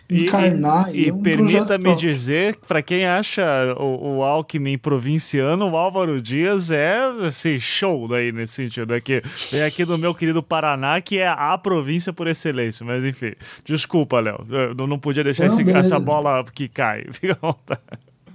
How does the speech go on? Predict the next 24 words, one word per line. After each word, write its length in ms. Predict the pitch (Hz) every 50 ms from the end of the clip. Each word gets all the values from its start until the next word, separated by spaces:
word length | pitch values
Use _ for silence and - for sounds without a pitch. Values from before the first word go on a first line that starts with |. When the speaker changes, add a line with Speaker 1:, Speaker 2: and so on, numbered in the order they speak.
| - - 180 - - - -
Speaker 2:
Não, 380 | - 160 160 156 165 190 220 214
mas 360 | 160 127 127 127 - - - - - -
tá 140 | - 131
certo. 440 | 175 - - 196 185 196 190 190 - - - -
Speaker 1:
Não, 100 | 175 185 175
eu 80 | 175
sou 160 | 151 - 214 202
bloqueado 480 | 196 220 208 185 180 208 247 294 277
Speaker 2:
Então, 60 | 254 220
Speaker 1:
pelo 120 | 190 185
Speaker 2:
assim 60 | 180
Speaker 1:
Álvaro 260 | 175 160 160 165 151 135
Dias 220 | 120 156 160 139
no 100 | 151 151
Twitter 380 | - - 147 147 151 147 - 135
e 60 | 127
fiquei 240 | 139 131 - 151 147
magoado. 680 | 147 143 135 123 120 113 107 101 101 98 104 - 117
Enfim, 320 | 117 113 - 120 107 101 104 110
mas, 340 | 131 120 113 101 - - -
é, 1700 | - 60 62 60 - - - - 139 131 120 - - 147 190 180 - 165 170 170 180 180 - - - - - 277 - - - - 185 170
<laughs> 0 |
desculpa. 500 | 165 - - 170 147 - - - 151 - - 165 156 - - - 156 - - 226 208 - - - - - - - - _ - - - - - - - - - - - - - - - 180 147 143 143 160 170 - - 185 190
Speaker 2:
Então, 640 | 190 185 190 233 254 269 269 254 226 - - -